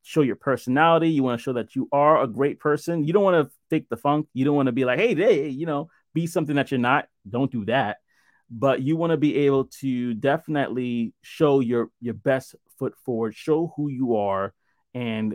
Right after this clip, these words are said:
basically so people could see, like, "Oh, you know, this person is a great person to have. I love his personality. I love her personality. I'm glad that they're part of the company, and I'm glad that I'm working with them." Now, even though I said have fun,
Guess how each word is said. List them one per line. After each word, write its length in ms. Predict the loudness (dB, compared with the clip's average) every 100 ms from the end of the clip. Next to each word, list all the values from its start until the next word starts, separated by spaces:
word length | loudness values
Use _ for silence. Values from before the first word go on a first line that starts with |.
| -6
basically 560 | -4 -4 -6 -8 -6 -6
so 100 | -8
people 260 | -8 -8 -4
could 200 | -6 -6
see, 420 | -10 -2 0 0
like, 200 | -2 0
"Oh, 280 | 0 0 -2 _ _ -6
you 100 | -2
know, 180 | -2
this 220 | 0 -2 0
person 400 | 0 0 -2 -4
is 120 | -4
a 40 |
great 380 | -6 -4 -4 -4
person 360 | -4 -4 -4 -6
to 100 | -2
have. 440 | -2 0 -2 -2 _ _ _ _ -2
I 60 |
love 200 | 0 0
his 120 | -2
personality. 520 | -2 -4 0 0 0 0
I 40 |
love 180 | -2 -2
her 80 | -4
personality. 800 | -4 -4 -2 0 0 -2 -6 -10 _ _ _ -6
I'm 120 | -2
glad 220 | 2 4
that 80 | 4
they're 80 | 2
part 260 | 2 2 2
of 80 |
the 40 | -2
company, 400 | -8 -6 -6 -4
and 100 | -2
I'm 100 | -2
glad 240 | 0 -2
that 60 | -2
I'm 120 | -4
working 320 | -6 -6 -10
with 140 | -12 -12
them." 240 | -16 -16 _ _ _ _
Now, 440 | 4 6 8 6 0 _ _ _ _ _ _ _ _ 0
even 220 | 4 8
though 100 | 8
I 60 | 8
said 240 | 4 4
have 300 | 6 4 4
fun, 480 | 2 4 4 2